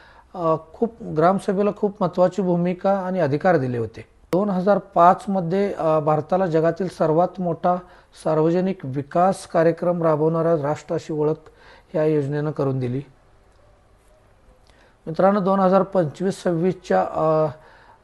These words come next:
अ, रिपोर्टनुसार मनरेगामधून नोंदणी केलेल्यांची कुटुंबाची संख्या आहे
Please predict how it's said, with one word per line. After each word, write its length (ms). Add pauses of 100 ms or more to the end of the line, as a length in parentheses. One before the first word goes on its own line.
(120)
अ, 340 (400)
रिपोर्टनुसार 800
मनरेगामधून 880 (680)
नोंदणी 420
केलेल्यांची 600
कुटुंबाची 560
संख्या 340
आहे 180